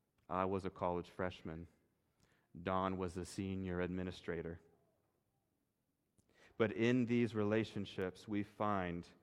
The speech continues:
the care and the love of God. And in Elizabeth and Mary, between an elderly woman and her much younger relative, each person demonstrates that mutual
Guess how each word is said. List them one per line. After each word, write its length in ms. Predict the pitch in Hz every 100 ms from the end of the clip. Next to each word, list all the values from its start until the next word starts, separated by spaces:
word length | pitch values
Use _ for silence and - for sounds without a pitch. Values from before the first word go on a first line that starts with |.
| _ _ _ _ _ _
the 100 | 85
care 760 | - - 104 104 104 104 104 104 - - -
and 180 | 95
the 100 | 92
love 520 | 90 92 92 90 92 87 - _ _ _
of 200 | 85 87
God. 380 | 90 80 76 76 - _ _ _ _ _ _ _ _ _ _ -
And 180 | 98 104
in 60 |
Elizabeth 600 | 101 110 123 117 123 113 -
and 240 | 113 107
Mary, 440 | 107 107 104 95 92 - -
between 260 | - 120
an 160 | 113 92
elderly 400 | 117 120 123 120
woman 320 | 117 117 113
and 140 | 110
her 100 | 107
much 340 | 104 107 104 -
younger 320 | 110 104 104
relative, 640 | 104 101 98 - 98 92 - - - -
each 440 | 117 127 - -
person 500 | - 117 110 107 98
demonstrates 920 | 90 107 110 104 - 92 85 82 - - - - -
that 180 | 92
mutual 720 | 98 104 107 - 101 95 87